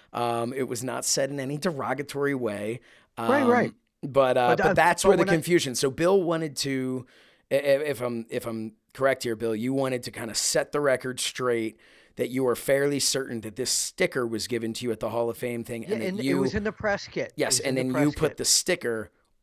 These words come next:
Speaker 1: on the ring.
Speaker 2: On that, yes, exactly.
Speaker 1: Okay.
Speaker 2: And I didn't remember it until I saw, heading back now,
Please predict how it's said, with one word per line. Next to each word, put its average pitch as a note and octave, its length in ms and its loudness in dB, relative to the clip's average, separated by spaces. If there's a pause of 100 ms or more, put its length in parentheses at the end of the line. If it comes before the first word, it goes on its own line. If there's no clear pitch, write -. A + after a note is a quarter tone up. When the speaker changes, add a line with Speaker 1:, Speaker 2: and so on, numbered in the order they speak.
(180)
Speaker 1:
on B2 160 0
the A2+ 80 -4
ring. A2 180 -4
Speaker 2:
On C3+ 220 -2
that, C3+ 240 -4
yes, B2+ 400 -4
exactly. D3 540 -2
Speaker 1:
Okay. C#3 120 -2
Speaker 2:
And C#3+ 180 -4 (300)
I D#3 140 2
didn't G3+ 340 -2
remember E3 800 0
it C3+ 240 2
until D#3 580 0
I C3+ 140 0
saw, C#3 460 0 (240)
heading C3 340 -2
back D#3 300 -2
now, A2+ 260 -2